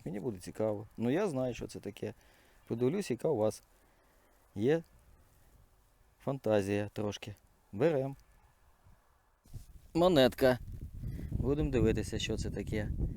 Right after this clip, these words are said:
А це в нас, це в нас, це в нас, це в нас. Це один крейцер, але цікавий.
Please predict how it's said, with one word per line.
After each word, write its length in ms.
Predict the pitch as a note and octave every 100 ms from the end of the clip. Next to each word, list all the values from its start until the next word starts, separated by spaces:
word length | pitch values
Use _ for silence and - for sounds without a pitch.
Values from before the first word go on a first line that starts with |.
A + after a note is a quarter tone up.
| - - - - - - - -
А 60 | -
це 280 | - F3 G#3
в 80 | E3+
нас, 360 | D#3+ F3 - - - - - - -
це 200 | - E3
в 80 | D#3+
нас, 260 | D#3 - -
це 160 | E3
в 80 | F3
нас, 360 | E3+ E3+ - - - - - - - - - - - - - - - - - - - -
це 260 | - D#3+ F3+
в 60 |
нас. 320 | E3+ D#3+ - - - - - - - - - - - - -
Це 140 | -
один 240 | A#3 A3 G#3
крейцер, 480 | E3+ A#2+ G#2 F2+ - - -
але 420 | C3 F3 F#3 F#3 - -
цікавий. 540 | E3 E3+ D3 G#2+